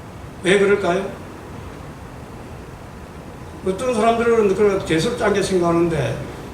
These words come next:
명인이나 장인, 이런 사람들은 아주 섬세하게 사람 눈에 안 보이는 부분까지도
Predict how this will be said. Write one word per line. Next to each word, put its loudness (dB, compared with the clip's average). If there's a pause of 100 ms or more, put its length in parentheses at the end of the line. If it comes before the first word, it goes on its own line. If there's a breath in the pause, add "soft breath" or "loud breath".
(240)
명인이나 6
장인, 4
이런 2
사람들은 4 (540 loud breath)
아주 0
섬세하게 4
사람 4
눈에 6
안 2
보이는 6
부분까지도 2